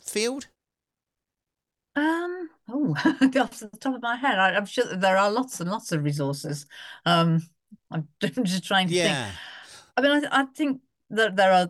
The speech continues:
Speaker 2: there are books, there are, um, there are, there are websites. I just suspect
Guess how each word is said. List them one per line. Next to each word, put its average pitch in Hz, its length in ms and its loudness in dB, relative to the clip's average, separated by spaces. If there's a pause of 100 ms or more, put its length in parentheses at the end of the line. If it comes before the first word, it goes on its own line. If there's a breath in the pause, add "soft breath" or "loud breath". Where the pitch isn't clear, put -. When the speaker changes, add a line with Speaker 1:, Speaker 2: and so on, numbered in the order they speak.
Speaker 2:
there 180 200 2
are 175 80 0
books, - 720 -4
there 165 200 2
are, 156 440 0
um, 147 680 -2 (400)
there 156 220 2
are, 147 160 0
there 151 160 0
are 151 40 0
websites. 165 460 -2
I 151 80 0
just 139 300 -8
suspect - 400 -4